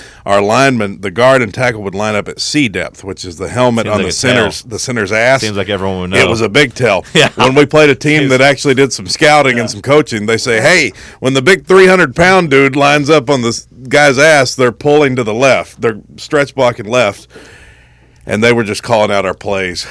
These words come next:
Speaker 1: They were reading
Speaker 2: That'd be
Speaker 1: it.
Speaker 2: a
Speaker 1: They
Speaker 2: bad feeling.
Speaker 1: It was. Because physically, I think we were superior to 'em, but they had us outcoached.
Speaker 2: They know the plays. They know the plays.
Speaker 1: Yeah. They had, they had, it, you
Speaker 2: Fumble Rooski, Fumble Rooski.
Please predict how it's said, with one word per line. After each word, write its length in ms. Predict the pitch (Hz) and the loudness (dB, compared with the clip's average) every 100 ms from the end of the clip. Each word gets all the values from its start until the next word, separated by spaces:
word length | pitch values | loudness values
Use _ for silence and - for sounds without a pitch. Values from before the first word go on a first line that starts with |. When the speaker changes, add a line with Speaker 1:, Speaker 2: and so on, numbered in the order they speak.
| - | -10
Speaker 1:
They 160 | 104 104 | -4 -2
were 140 | 95 | -2
reading 340 | 90 104 110 | -2 -2 -2
Speaker 2:
That'd 80 | 101 | -2
be 80 | 98 | -4
Speaker 1:
it. 40 | |
Speaker 2:
a 20 | 92 | -2
Speaker 1:
They 80 | |
Speaker 2:
bad 180 | 104 95 | -2 -2
feeling. 340 | 98 90 87 87 | -6 -8 -8 -4
Speaker 1:
It 140 | 131 | -4
was. 560 | 117 151 104 87 - - | 2 2 2 -2 -8 -8
Because 320 | 123 123 139 - | -6 0 0 -2
physically, 880 | - 208 226 220 - 156 139 131 - | 2 2 4 -2 0 2 2 2 0
I 140 | 117 | -2
think 340 | - 151 139 | 0 -2 -2
we 140 | 139 131 | -4 -4
were 100 | 107 | -4
superior 640 | - 92 113 123 101 85 | -8 -10 -4 -2 -2 -4
to 260 | - 98 87 | -8 -8 -8
'em, 140 | 85 | -10
but 460 | 80 104 101 90 - _ _ _ | -8 -4 -4 -4 -12 _ _ _
they 280 | 92 107 107 | -6 -2 0
had 260 | 104 110 92 | 0 -2 -2
us 140 | 80 | -2
outcoached. 400 | 101 85 - 110 | -6 -8 -8 -4
Speaker 2:
They 60 | 156 | 0
know 120 | 165 | 0
the 80 | 147 | -2
plays. 420 | 165 196 170 117 | 0 0 0 -4
They 100 | - | -6
know 140 | 170 160 | -4 -4
the 80 | 151 | -2
plays. 340 | 208 190 151 | 2 2 2
Speaker 1:
Yeah. 300 | 101 98 87 - - - | 2 0 -2 -8 -14 -2
They 160 | 123 | 0
had, 300 | 131 95 - | 2 0 -2
they 160 | 127 143 | 0 2
had, 280 | 147 135 - | 2 0 -4
it, 160 | 131 - | -10 -2
you 80 | |
Speaker 2:
Fumble 160 | 302 214 | 0 0
Rooski, 420 | 254 262 - 185 | 0 -2 -2 -2
Fumble 220 | 233 240 247 | 0 2 4
Rooski. 500 | 277 - 180 131 | 2 0 -4 -8